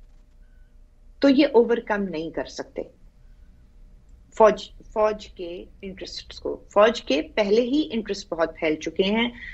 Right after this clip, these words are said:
बहुत ही वो जड़ें अपनी मजबूत कर चुकी है, ना सिर्फ domestically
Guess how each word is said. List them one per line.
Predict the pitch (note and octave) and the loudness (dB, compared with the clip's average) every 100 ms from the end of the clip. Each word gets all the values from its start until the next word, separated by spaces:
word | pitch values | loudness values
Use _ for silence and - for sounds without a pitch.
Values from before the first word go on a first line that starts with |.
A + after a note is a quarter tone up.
| - - - | -16 -20 2
बहुत | A3 A3+ C4 - | 4 4 2 4
ही | D4 | 4
वो | B3+ C4 | 6 2
जड़ें | E3+ E3 F3 G#3 G#3 | 4 4 4 0 -4
अपनी | F#3+ - F#3 F#3+ G#3 - - - - | -10 -6 -4 -4 -6 -12 -20 -20 -6
मजबूत | F#3+ E3+ D#3 D#3 G#3 A3+ | -2 -2 -2 6 6 6
कर | - A3+ | 6 4
चुकी | G#3+ - G3+ - - A3+ G3+ | 4 -4 -6 -6 -6 -4 -2
है, | A3+ A#3+ - - - - - - - - G3 | -4 -6 -16 -20 -20 -20 -20 -18 -18 -6 4
ना | A3 A3 A3+ - | 8 8 6 2
सिर्फ | B3 - D4+ D#4+ | 0 2 0 0
domestically | A#3+ A#3+ A#3 - B3+ B3+ C4+ F#4+ | 2 2 0 -2 -4 -2 -2 -2